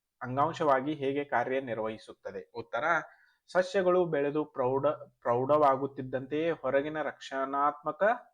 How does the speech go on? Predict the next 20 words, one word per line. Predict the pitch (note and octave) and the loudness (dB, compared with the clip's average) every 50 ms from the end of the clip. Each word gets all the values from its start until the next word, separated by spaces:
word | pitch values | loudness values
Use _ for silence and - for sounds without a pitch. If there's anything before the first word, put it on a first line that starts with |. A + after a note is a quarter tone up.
| _ _ - | _ _ -10
ಅಂಗಾಂಶವು | C3 C3 B2+ B2+ B2 B2+ B2+ B2+ C3 C#3 D3 F3 F3+ D#3+ E3 - - _ _ _ _ _ _ _ | -8 -4 -2 0 0 0 -2 -2 -2 -2 0 0 0 0 -2 -6 -12 _ _ _ _ _ _ _
ಕೆಲವು | - C#3+ C#3 C#3+ C#3+ C#3 C3+ B2+ | 2 4 6 6 6 4 2 0
ಬದಲಾವಣೆಗಳಿಗೆ | B2+ B2 B2 B2+ C3 C#3 D3 D3+ D3 C#3+ C#3 C#3 C#3+ C#3+ D3 D#3+ E3 D#3+ | 0 0 2 2 4 4 2 2 -2 -4 -4 -4 -2 -2 -2 -2 -2 0
ಒಳಪಡುತ್ತದೆ. | C#3 B2+ B2 A#2+ B2 B2+ A#2 A2+ A2+ - - A2 A2 B2+ D3+ G3 G#3+ - _ _ _ _ _ _ _ - | 0 0 -2 -4 -4 -4 -6 -6 -8 -8 -8 -6 -4 -2 -2 -2 -4 -6 _ _ _ _ _ _ _ -4
ದ್ವಿತೀಯಕ | C3+ D#3 D#3+ D#3 - G#3+ G#3+ G#3 F#3+ F#3+ - | 0 0 0 0 -2 -2 0 2 2 2 2
ವರ್ಧನ | E3 D3+ C#3+ B2+ B2 B2 C#3 C#3 C3+ B2 - C#3 C#3 D3 D3+ F3+ G3+ G#3+ - - | 0 0 2 2 2 2 2 0 -4 -8 -12 -10 -6 -6 -4 -6 -6 -8 -10 -10
ಅಂಗಾಂಶದ | C3 C3 B2+ B2+ C3 C3 C3 - - B2+ B2 | -8 -4 -2 0 0 0 0 -4 -6 -4 -2
ಒಂದು | B2 A#2+ A#2 A#2+ A#2 B2+ C3 C#3+ C#3 | 0 0 0 0 -2 -2 -2 -4 -2
ಪಟ್ಟಿಯು | C#3 C#3 C3+ - - - F3+ E3+ D3 C#3+ D3 | 0 -2 -2 -2 -4 -6 -2 0 0 0 -2
ಹಲವಾರು | C#3+ - - A#2 A2+ A#2+ B2+ C#3+ D3 D#3+ F3 F#3 F3 | -4 -8 -10 -6 -2 0 2 4 4 4 2 0 -2
ಪದರುಗಳುಳ್ಳ | - - D3 C#3+ C#3+ C3+ C3+ C3 B2 B2 B2 B2+ C3 C#3+ D#3+ E3+ E3 D3 D3+ D#3 - _ _ _ _ _ - C3 | -2 -4 -4 -2 -2 -2 -2 -2 -2 -2 -2 0 0 -2 0 0 0 -2 -2 -4 -8 _ _ _ _ _ -2 0
ದಪ್ಪವಾದ | C#3+ D3+ - - G3+ F#3+ F3+ E3+ D#3 C#3+ C#3+ | 0 0 2 4 6 8 8 8 8 6 4
ಮರದ | C#3+ C#3+ C3 B2+ B2+ C3+ | 0 -2 -2 -2 -2 -2
ತೊಗಟೆಯನ್ನು | C3 - C#3 B2 B2 B2 B2+ C#3 C#3+ D3+ E3+ F#3 F3 D#3+ D#3 D3+ - B2+ | -2 -2 -2 -2 -2 -4 -4 -4 -6 -4 -4 -6 -6 -8 -8 -10 -12 -12
ಉಂಟು | B2 A#2+ A#2+ A#2+ A#2 | -10 -8 -8 -6 -6
ಮಾಡುತ್ತದೆ. | A2+ A2 G#2+ G#2 G#2 - _ A2 G2+ G2 F#2 - _ _ _ _ _ _ _ _ _ _ - | -4 -4 -6 -6 -8 -10 _ -12 -12 -12 -14 -16 _ _ _ _ _ _ _ _ _ _ 2
ತೊಗಟೆಯ | C3+ B2+ C#3+ D#3 D#3 D#3 E3 D#3+ D3+ C#3 C3 | 4 4 4 4 2 2 2 4 4 2 2
ಜೀವಕೋಶಗಳು | A#2+ B2 B2+ C3 C#3 D3 D3 - D3 C#3+ C#3 - D3+ C#3 D3+ D#3+ F#3 F3+ D#3+ | 0 -2 -2 -2 -2 -2 -2 -2 -2 -2 -2 -2 -4 -2 0 2 2 0 0
ನಿರ್ಮಿ-, | D3+ C3+ B2+ B2 B2 C3 C3 C3+ C3+ C3+ - _ _ - C3+ | -2 -4 -4 -4 -4 -4 -4 -4 -4 -6 -10 _ _ -8 -6
ಆ, | B2+ B2 A#2+ A#2+ | -2 -2 0 -2